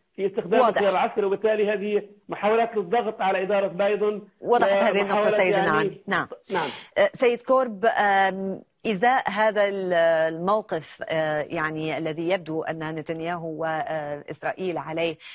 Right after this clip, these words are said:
Speaker 2: ما مدى مناعة إدارة بايدن أمام ضغط سواء مباشرة من الحكومة الإسرائيلية أو ضغط من اللوبيهات، يعني مجموعات الضغط في الولايات المتحدة، آه، لتكون يعني إسرائيل إن لم تكن منخرطة في استراتيجية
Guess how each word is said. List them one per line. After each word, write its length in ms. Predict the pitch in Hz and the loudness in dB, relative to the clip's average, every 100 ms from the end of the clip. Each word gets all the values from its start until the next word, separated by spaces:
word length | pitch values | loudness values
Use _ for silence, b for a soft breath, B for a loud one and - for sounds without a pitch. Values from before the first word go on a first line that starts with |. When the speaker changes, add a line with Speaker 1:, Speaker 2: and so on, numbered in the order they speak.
| B B - | B B -8
Speaker 2:
ما 200 | 202 277 | -2 -2
مدى 300 | 302 240 233 | -2 -2 -2
مناعة 600 | 202 190 214 247 160 156 - | -2 -4 -2 -2 -4 -6 -8
إدارة 340 | 165 175 160 156 | -4 -2 -2 -6
بايدن 500 | 160 170 160 165 170 - | -4 -4 -4 -6 -6 -6
أمام 440 | 170 170 170 165 - | -4 -4 -4 -4 -6
ضغط 520 | 151 147 185 214 220 - | -8 -2 -2 -2 -8 -16
سواء 440 | - 165 175 175 - | -10 -2 0 -2 -4
مباشرة 500 | 170 160 165 202 202 | -6 -4 -4 -4 -4
من 140 | 196 175 | -2 -4
الحكومة 380 | - 180 190 180 | -8 -10 -8 -6
الإسرائيلية 580 | 175 156 175 151 196 190 | -8 -6 -6 -6 -4 -2
أو 220 | - 233 | -2 -2
ضغط 280 | 220 247 233 | -4 -8 -8
من 220 | 220 214 - | -8 -6 -6
اللوبيهات، 720 | 196 202 196 208 240 247 - | -6 -4 -4 -2 -2 -2 -4
يعني 580 | 180 - 175 160 160 165 B B - | -6 -4 -6 -6 -6 -8 B B -10
مجموعات 400 | 175 180 214 233 | -6 -2 -2 -4
الضغط 520 | 175 190 185 185 202 - | -4 -4 -4 -6 -4 -6
في 400 | - - 180 175 | -8 -12 -6 -4
الولايات 420 | 170 170 170 165 170 | -4 -4 -4 -4 -6
المتحدة، 920 | 156 160 - - 185 160 170 175 - | -10 -8 -10 -8 -10 -4 0 -2 -4
آه، 540 | 156 156 156 156 156 - - | -6 -4 -4 -4 -4 -8 -14
لتكون 800 | 175 180 180 170 180 - 233 220 B B - | -10 -6 -6 -6 -10 -6 -6 -6 B B -4
يعني 240 | 170 190 | -4 -4
إسرائيل 320 | 180 - 202 | -4 -4 -2
إن 160 | 202 202 | -4 -4
لم 100 | 185 | -4
تكن 300 | 233 233 220 | -6 -6 -6
منخرطة 480 | 190 - 269 277 190 | -8 -4 -4 -2 -4
في 100 | - | -8
استراتيجية 640 | - 185 196 180 202 185 | -8 -6 -6 -6 -4 -4